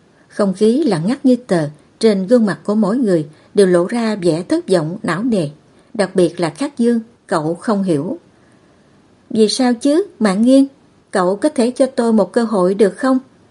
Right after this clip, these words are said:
Cô dứt khoát lắc đầu. "Tớ hiện tại không muốn nghĩ đến chuyện yêu đương,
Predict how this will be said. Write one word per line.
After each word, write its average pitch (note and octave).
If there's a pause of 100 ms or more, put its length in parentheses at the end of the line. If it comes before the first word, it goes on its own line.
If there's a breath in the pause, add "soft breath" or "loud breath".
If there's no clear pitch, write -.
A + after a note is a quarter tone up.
(380 soft breath)
Cô G3
dứt C4+
khoát C4+
lắc C4+
đầu. E3 (1040 soft breath)
"Tớ C4+ (240)
hiện A3
tại F#3
không A#3+
muốn C#4
nghĩ A3
đến C4+
chuyện G3
yêu A#3+
đương, B3